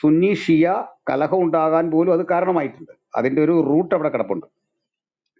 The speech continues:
പക്ഷെ ആ ചർച്ചയ്ക്കകത്തും ഈ ആയിഷയെക്കുറിച്ച് പറഞ്ഞപ്പോൾ ഞാൻ എതിർക്കുകയാണ് ചെയ്തത്. അത് അങ്ങനെ നമ്മൾ വ്യാഖ്യാനിക്കണ്ട. ആയിഷയ്ക്ക് ഞങ്ങളെപ്പോഴും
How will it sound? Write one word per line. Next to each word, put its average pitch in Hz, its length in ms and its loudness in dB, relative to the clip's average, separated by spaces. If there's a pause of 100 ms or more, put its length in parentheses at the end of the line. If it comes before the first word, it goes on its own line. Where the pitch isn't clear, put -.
(560)
പക്ഷെ 165 140 -4
ആ 214 40 -4
ചർച്ചയ്ക്കകത്തും 208 960 -4 (120)
ഈ 156 100 4
ആയിഷയെക്കുറിച്ച് 208 720 -2
പറഞ്ഞപ്പോൾ 170 340 0
ഞാൻ 160 240 0
എതിർക്കുകയാണ് 147 540 -2
ചെയ്തത്. - 220 -20 (260)
അത് 156 240 -2
അങ്ങനെ 143 300 -2
നമ്മൾ 170 300 0
വ്യാഖ്യാനിക്കണ്ട. 107 600 -2 (880)
ആയിഷയ്ക്ക് 156 680 0
ഞങ്ങളെപ്പോഴും 180 760 -2